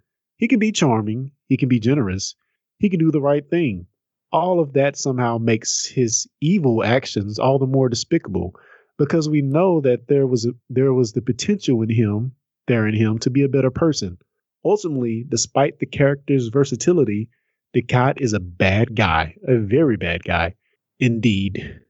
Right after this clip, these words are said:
So that's his description, and we'll talk about Q real quick. Q is an extra-dimensional being,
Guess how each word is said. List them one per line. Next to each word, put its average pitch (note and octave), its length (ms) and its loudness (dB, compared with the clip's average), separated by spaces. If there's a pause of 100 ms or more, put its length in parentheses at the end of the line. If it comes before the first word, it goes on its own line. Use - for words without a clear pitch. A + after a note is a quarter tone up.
(580)
So A2+ 580 2 (440)
that's G2+ 300 0
his A#2 240 2
description, D#3+ 480 0
and D3+ 120 4
we'll D3 100 2
talk C#3 180 2
about B2+ 240 -2
Q C#3 220 0
real C#3+ 100 2
quick. - 320 -2 (480)
Q G3+ 200 0
is D#3+ 120 0
an D3 80 -4
extra-dimensional C3+ 720 0
being, B2+ 480 0